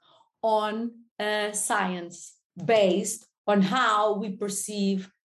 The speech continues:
the body, and needs to be safe. People with heart diseases, for example, is a totally no.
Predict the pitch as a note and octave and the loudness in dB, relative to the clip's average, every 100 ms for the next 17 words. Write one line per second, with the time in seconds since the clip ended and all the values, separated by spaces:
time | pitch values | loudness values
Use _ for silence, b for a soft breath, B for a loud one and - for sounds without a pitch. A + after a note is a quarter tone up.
0 | - D#3+ F#3+ G3 F3 D#3+ D#3+ D3+ B B | -12 -6 0 2 2 -2 -8 -12 B B
1 | - A3+ A#3 A#3 F#3+ - G#3+ A#3 - A3+ | -2 2 4 4 2 -4 -4 -2 -2 -2
2 | F#3+ F3+ - b b b _ F4+ G4 - | -2 -4 -10 b b b _ 2 2 2
3 | C#4+ A3+ A3+ G3 - G#3+ G3+ F#3+ F#3+ D3+ | 2 2 0 -2 0 0 0 -2 -4 -4
4 | D3+ C#3+ B2+ C#3+ D3 - - F3+ E3+ D3 | -4 -8 -10 -12 -12 -12 -2 -2 -2 -4
5 | D3 C#3 C#3+ F#3+ F#3+ - A#3 B3 - C4+ | -6 -6 -6 -8 -8 -6 -4 -4 -2 0
6 | B3+ C4+ C4 C4+ C4+ A#3+ G3+ G3+ | 0 -2 0 0 2 2 0 -4